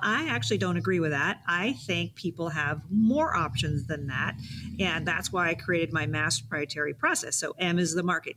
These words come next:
Yes, that's stocks, bonds, and mutual funds, which sounds like that's where your advisor is. But there's also the A and the S part of my master proprietary process. And especially if you're scared of the market, which this caller says he is,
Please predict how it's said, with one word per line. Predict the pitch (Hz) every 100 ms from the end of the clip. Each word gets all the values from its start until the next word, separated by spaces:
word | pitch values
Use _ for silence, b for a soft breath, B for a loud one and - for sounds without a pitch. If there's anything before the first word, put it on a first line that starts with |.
| 156
Yes, | 160 165 -
that's | - 156 -
stocks, | - 170 - -
bonds, | 156 156 156
and | 156 156
mutual | 165 165 -
funds, | 156 151
which | 151 -
sounds | 156 143
like | 156 143 - B B
that's | 160 151 -
where | 160
your | 156 156
advisor | 139 147 151 147 -
is. | 170 135 -
But | 160
there's | 196 190 -
also | 254 269
the | 226 208 -
A | 208 185 175 180 b _
and | 185
the | 175 -
S | 208 208
part | - 170 147 - _ -
of | 147
my | 165
master | 156 156 151 -
proprietary | 170 143 143 156 143
process. | - 262 247 139
And | 143
especially | 175 - - 440 508 - 185 175
if | 196
you're | 233
scared | 262 - 196 202
of | 190
the |
market, | 160 165 180 226
which | 170 165
this | 170 160
caller | - 160 165
says | - 156 -
he | 240
is, | 208 160 -